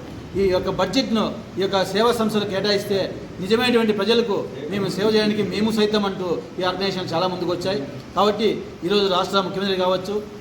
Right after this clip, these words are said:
కేంద్రంలోని ప్రధానమంత్రి కావచ్చు, వాళ్ళందరూ కూడా ఒకసారి మా యొక్క సంస్థ, సేవా సంస్థల యొక్క గుర్తించి భవిష్యత్తులో మేము మీకు అంద-, అన్నద-, అన్ని విధాలా అండదండగా ఉంటాం. రాబోయే రోజుల్లో మమ్మల్ని గుర్తించి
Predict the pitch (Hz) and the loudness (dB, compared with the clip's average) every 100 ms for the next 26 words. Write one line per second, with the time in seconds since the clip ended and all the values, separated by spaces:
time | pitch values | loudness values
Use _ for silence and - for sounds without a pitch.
0 | - - 202 202 202 185 160 185 202 202 | -14 -4 0 2 0 0 0 2 2 2
1 | 190 180 180 180 196 214 - - - - | 0 0 0 0 -2 -6 -10 -16 -18 -6
2 | 175 190 226 240 233 202 196 208 208 190 | -2 2 4 6 4 4 2 2 2 0
3 | 180 175 180 190 185 208 - 208 208 202 | -2 -4 -4 -4 -4 -4 0 0 0 -2
4 | 190 196 185 160 170 269 240 226 185 - | -2 -2 -2 -4 -4 0 0 2 0 -2
5 | - - - 190 214 240 233 208 - - | -10 -16 -2 2 2 2 4 2 2 -8
6 | - - 175 233 233 208 208 208 208 220 | -14 -12 -2 0 2 2 2 0 2 4
7 | 214 196 175 214 226 185 208 233 233 220 | 4 2 0 2 2 2 0 4 4 4
8 | 208 214 208 196 190 214 226 226 - - | 4 2 2 0 0 -2 -2 -4 -14 -18
9 | - - 196 240 240 220 220 214 196 196 | -18 0 4 8 8 8 2 0 0 -2
10 | 170 214 262 226 208 156 | -4 -2 -2 0 0 -2